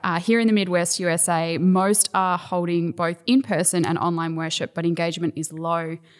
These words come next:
Barna says one third isn't engaging at all, and Rayner expects twenty percent are not coming back. My experience has been that few to no outsiders or seekers are currently showing up for church. And,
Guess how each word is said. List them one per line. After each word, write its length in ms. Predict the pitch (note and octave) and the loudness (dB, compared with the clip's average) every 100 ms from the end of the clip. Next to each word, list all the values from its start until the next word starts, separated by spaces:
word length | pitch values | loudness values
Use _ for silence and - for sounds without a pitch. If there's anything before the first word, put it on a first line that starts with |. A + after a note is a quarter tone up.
| _ _ - | _ _ 2
Barna 280 | F#3+ F#3+ G3+ | 4 6 4
says 260 | G3+ F#3+ | 2 2
one 280 | F3+ F#3+ G3 | 2 2 2
third 340 | G3 F3+ F3 E3 | 2 0 0 0
isn't 180 | E3+ E3 | 0 0
engaging 460 | E3 E3 E3 D#3+ - | 0 0 -4 -6 -4
at 140 | D#3+ - | -6 -2
all, 280 | F#3 G#3 | 2 4
and 240 | A3 F3+ E3+ | 4 2 0
Rayner 440 | F3+ F#3+ F#3+ F#3 F#3 - - - | 0 0 0 -2 -4 -20 -20 -4
expects 540 | F3+ - - E3+ - | -2 0 0 0 0
twenty 360 | - - G3+ - | -2 4 4 4
percent 420 | F#3+ F3 F3+ E3+ - | 0 2 2 2 -2
are 80 | E3 | -4
not 400 | D#3+ D#3+ - - | -2 -4 -6 -10
coming 340 | - D#3 D3+ D3+ | -6 -4 -2 -2
back. 420 | D#3 A2 - - _ _ _ - | -2 -2 -6 -20 _ _ _ 2
My 200 | G#3+ B3+ | 4 4
experience 460 | - F3+ E3 E3 | 2 2 2 0
has 120 | F3 | -4
been 380 | - E3 E3 E3 | -6 -4 -2 -4
that 380 | E3 D#3+ D#3+ - _ _ _ _ - | -4 -4 -4 -8 _ _ _ _ -18
few 520 | - - A3+ A3+ A#3 - | -8 0 2 2 -2 -2
to 220 | - F#3 | -2 0
no 200 | F#3 F#3 F#3+ | 2 2 2
outsiders 560 | - F3 - E3 D#3+ | 0 -2 -2 -2 -4
or 80 | D#3 | -6
seekers 420 | E3 D#3+ D3+ E3 E3 | -6 -8 -8 -8 -6
are 120 | D3+ | -8
currently 460 | - E3 E3 - | -6 -6 -6 -4
showing 360 | E3 - D#3+ D3+ | -4 -4 -6 -8
up 200 | - - | -6 -8
for 140 | - E3 | -10 -10
church. 600 | - - D#3 C4 - - _ _ _ _ _ _ - | -8 -8 -8 -8 -8 -10 _ _ _ _ _ _ -4
And, 580 | F3 E3+ E3+ E3+ E3+ D#3+ | -2 0 0 -2 -2 -4